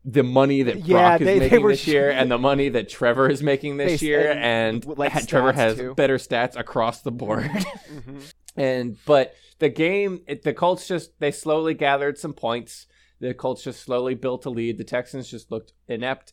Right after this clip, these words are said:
Speaker 1: inept, inept. And then in the final five minutes or so, the Texans came alive. Lamar Miller just, like,
Speaker 2: Yeah.
Speaker 1: started to just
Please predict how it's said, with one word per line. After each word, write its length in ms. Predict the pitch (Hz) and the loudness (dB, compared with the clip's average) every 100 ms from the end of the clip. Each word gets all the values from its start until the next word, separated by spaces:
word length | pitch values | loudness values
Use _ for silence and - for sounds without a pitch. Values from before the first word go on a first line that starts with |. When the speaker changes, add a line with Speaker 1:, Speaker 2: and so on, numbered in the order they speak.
| - | -16
Speaker 1:
inept, 440 | 113 117 120 _ - | -10 -8 -10 _ -16
inept. 460 | 107 131 143 _ _ - | -10 -8 -8 _ _ -10
And 180 | 110 117 | -6 -4
then 320 | 113 110 110 | -2 -2 -4
in 120 | 110 | -6
the 100 | 107 | -8
final 600 | - 131 139 143 139 135 - _ _ _ _ | -6 -6 -4 -2 -4 -6 -12 _ _ _ _
five 480 | - - 160 170 160 | -10 0 2 2 0
minutes 340 | 180 180 170 | -2 -2 -2
or 80 | 139 | -6
so, 360 | 127 135 120 120 | -4 0 2 0
the 80 | 117 | -4
Texans 500 | 160 147 - 147 - | -6 -8 -10 -14 -10
came 220 | 156 143 | -6 -2
alive. 380 | 135 131 120 101 | 0 0 0 -2
Lamar 360 | 113 120 131 | -4 -2 -2
Miller 520 | 127 127 131 131 131 - | -2 -2 -2 -2 -4 -8
just, 340 | - 117 - - | -18 -16 -14 -8
like, 320 | 117 101 - _ - | -8 -8 -16 _ -18
Speaker 2:
Yeah. 200 | 123 110 | -12 -10
Speaker 1:
started 460 | 110 127 123 107 - | -2 0 0 -4 -8
to 120 | 110 | -12
just 260 | 104 101 | -10 -14